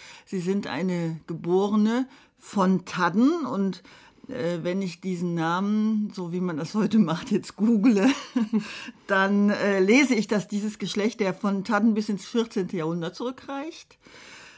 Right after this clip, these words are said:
Viele ihrer Vorfahren standen in königlichen, in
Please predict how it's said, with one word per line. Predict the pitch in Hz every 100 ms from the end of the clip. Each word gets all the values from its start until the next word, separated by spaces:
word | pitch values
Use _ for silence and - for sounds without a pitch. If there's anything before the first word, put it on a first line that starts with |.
| _ _ _ _
Viele | 262 277
ihrer | 233 214
Vorfahren | 208 233 226 247 220 226
standen | 220 233 208 208
in | 196 185 185 175 170 - -
königlichen, | - 226 226 214 196 202 208 180
in | 165 170 170